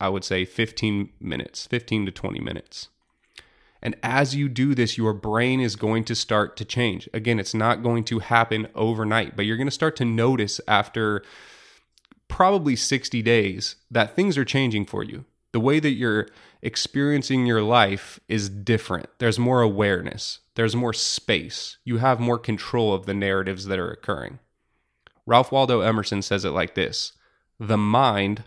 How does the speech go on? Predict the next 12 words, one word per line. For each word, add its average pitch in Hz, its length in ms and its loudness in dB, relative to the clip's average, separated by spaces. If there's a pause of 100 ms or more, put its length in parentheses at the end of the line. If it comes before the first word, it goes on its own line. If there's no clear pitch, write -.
(120)
once 123 320 2
stretched - 560 -2
by 110 140 4
a 104 120 0
new 113 300 0
idea, 110 760 0 (380)
never 117 400 2
returns 120 720 -2
to 104 180 -2
its 98 160 -4
original 95 460 -4
dimensions." - 720 -8